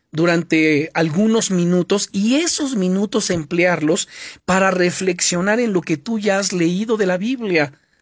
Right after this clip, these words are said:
para orar, para meditar, para hablar con Dios. Y eso es maravilloso porque también afecta de manera positiva tu salud. Querido amigo,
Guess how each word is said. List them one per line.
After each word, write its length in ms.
para 280
orar, 520
para 200
meditar, 680
para 180
hablar 360
con 200
Dios. 420
Y 140
eso 160
es 120
maravilloso 920
porque 260
también 300
afecta 540
de 100
manera 320
positiva 540
tu 120
salud. 380
Querido 340
amigo, 560